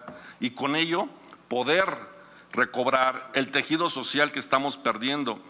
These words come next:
y que miremos a una educación para ser felices y vivir en paz, tomando como eje la nueva escuela mexicana. ¿Cuándo hacerlo? Senadores y senadoras, ya nos tardamos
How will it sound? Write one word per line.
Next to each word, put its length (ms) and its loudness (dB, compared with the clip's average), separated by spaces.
y 120 -2
que 120 -2
miremos 640 0
a 80 0
una 180 0
educación 680 -2
para 220 0
ser 240 0
felices 720 -4
y 80 -2
vivir 340 -2
en 120 -4
paz, 440 -2
tomando 440 2
como 280 0
eje 520 -4
la 180 2
nueva 320 -2
escuela 440 0
mexicana. 640 -6
¿Cuándo 280 4
hacerlo? 440 0
Senadores 920 0
y 80 -2
senadoras, 760 -2
ya 160 0
nos 200 -4
tardamos 580 0